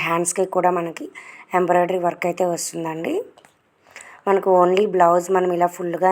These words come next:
ఎంబ్రాయిడరీ వర్క్ చేయించుకోవాలన్నా, ఈజీగా టూ to త్రీ థౌజండ్ అయితే మినిమం అవుతుంది. But మనకి శారీ with బ్లౌజ్ అయితే మనకి అన్‌స్టిచ్డ్‌లో వస్తుంది. But ఎంబ్రాయిడరీ వర్క్ అయితే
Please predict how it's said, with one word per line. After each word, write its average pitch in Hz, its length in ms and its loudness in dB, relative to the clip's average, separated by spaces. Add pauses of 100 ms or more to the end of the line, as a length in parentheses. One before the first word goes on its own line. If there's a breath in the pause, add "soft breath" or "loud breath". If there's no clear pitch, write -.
ఎంబ్రాయిడరీ 175 440 -2
వర్క్ - 200 -4
చేయించుకోవాలన్నా, 170 800 -2 (540 loud breath)
ఈజీగా 185 360 0 (100)
టూ 175 80 -4 (120)
to 196 160 -4
త్రీ 180 120 -6 (100)
థౌజండ్ 170 320 -4
అయితే 175 220 -6
మినిమం 175 440 0
అవుతుంది. 160 400 -6 (760 loud breath)
But 190 140 2 (100)
మనకి 185 240 -2 (100)
శారీ 175 420 2
with 196 180 -4 (120)
బ్లౌజ్ 170 380 2
అయితే 185 260 0
మనకి 170 300 -6 (500 loud breath)
అన్‌స్టిచ్డ్‌లో 190 760 0
వస్తుంది. 170 440 -8 (140)
But 214 140 4 (220)
ఎంబ్రాయిడరీ 185 520 2
వర్క్ 175 280 -2
అయితే 220 160 -4